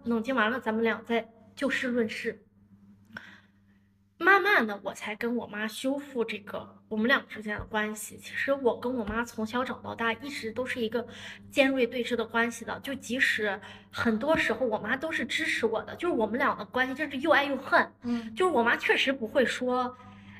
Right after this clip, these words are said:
Speaker 1: 呃，那种打压式教育，我妈确实是那种鼓励式教育，但是我妈是她的所有情绪在我面前都很透明。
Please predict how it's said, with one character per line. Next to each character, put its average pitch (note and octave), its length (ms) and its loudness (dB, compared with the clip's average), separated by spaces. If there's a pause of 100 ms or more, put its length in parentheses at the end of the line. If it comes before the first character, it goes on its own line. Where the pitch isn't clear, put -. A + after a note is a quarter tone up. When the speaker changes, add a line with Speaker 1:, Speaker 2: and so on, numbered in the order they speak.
(180)
Speaker 1:
呃， G#3+ 240 0
那 C4+ 160 0
种 A#3+ 180 2
打 - 180 2
压 G#3+ 140 0
式 A#3 220 -8
教 F#3 180 -4
育， - 240 -16 (240)
我 A#3 80 2
妈 B3+ 160 6
确 D#4+ 220 6
实 C4+ 60 6
是 D4+ 160 -4
那 C#4 120 0
种 C4 140 0
鼓 A#3 160 -4
励 A3+ 100 -4
式 A3 160 -4
教 G3 160 0
育， F3 60 -10 (320)
但 F4 100 4
是 F4+ 80 2
我 A#3 140 2
妈 A3+ 160 -2
是 C#4+ 140 -4
她 C4+ 120 -8
的 D#4 80 -4
所 B3 380 2
有 F#4+ 160 4
情 G3+ 240 -4
绪 G3+ 100 -6
在 A#3+ 140 0
我 A3 80 0
面 G#3 160 -8
前 G#3 120 -10
都 B3+ 200 2
很 B3+ 180 -8
透 G#3 300 -8
明。 - 100 -20